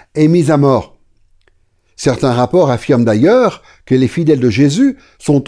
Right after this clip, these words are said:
aujourd'hui plus opprimés que jamais. Quand on n'a jamais été confronté à ce type de souffrance,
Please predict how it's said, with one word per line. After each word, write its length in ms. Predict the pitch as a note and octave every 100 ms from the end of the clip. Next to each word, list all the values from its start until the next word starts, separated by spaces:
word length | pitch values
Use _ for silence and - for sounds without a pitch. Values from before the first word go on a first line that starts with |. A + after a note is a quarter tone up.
| -
aujourd'hui 580 | F#3 E3+ E3 F3 C4+ - -
plus 280 | D#3 D#3 A#2+ -
opprimés 540 | G3+ - D#3+ E3+ A#3
que 160 | - B2
jamais. 520 | G#2 B2 A#2 F2+ - _ _ _ _ _ _ _ _ _ _ - - _ _
Quand 260 | - D4 G#3+
on 60 | D#3+
n'a 180 | B2+
jamais 380 | G#2+ F#3 A#3+ C4
été 200 | E3+ C3
confronté 640 | - A3 G#3+ F3 E3 B3+ C4
à 80 |
ce 140 | - A#2+
type 320 | - G#3 C#3+
de 140 | A2+
souffrance, 720 | G#2 - D#3 - D#3+ C#3+ -